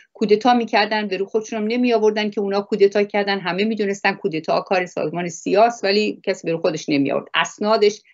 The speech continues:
ممکن بود چهل سال بعد چاپ بشه. ولی بعد بحث رژیم چنج شد که ما با ا-، افغانستان روبرو بودیم، عراق بودش و بعد توی سوریه و لیبی چون نتونستن عملاً یه رژیم دیگر رو سر کار بیارن،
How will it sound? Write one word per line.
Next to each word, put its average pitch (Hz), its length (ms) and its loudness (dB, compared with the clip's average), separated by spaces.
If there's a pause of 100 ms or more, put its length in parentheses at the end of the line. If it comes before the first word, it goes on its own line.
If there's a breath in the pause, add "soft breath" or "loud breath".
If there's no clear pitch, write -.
(140)
ممکن 170 260 -6
بود 180 160 -6
چهل 180 180 -2
سال 170 200 -2
بعد 156 260 -2 (100)
چاپ - 300 -10
بشه. - 200 -20 (520 soft breath)
ولی 254 140 2
بعد 294 340 -2
بحث 277 260 -4
رژیم 175 320 -2
چنج 147 280 -12
شد - 200 -20
که 180 100 -14
ما 190 140 -4
با 185 240 -4
ا-، - 240 -4
افغانستان 160 640 -4
روبرو 214 300 4
بودیم، 196 280 -4
عراق 180 440 2
بودش 226 560 2 (420 loud breath)
و 170 80 4
بعد 208 280 2 (100)
توی 220 300 0
سوریه 202 640 -4
و 226 40 4
لیبی 196 380 -4
چون 202 300 0
نتونستن 180 580 -4
عملاً 156 360 -4
یه 160 180 -2
رژیم 156 280 -4
دیگر 151 300 0
رو 151 60 2
سر 151 240 -2
کار 147 260 -2
بیارن، 165 520 2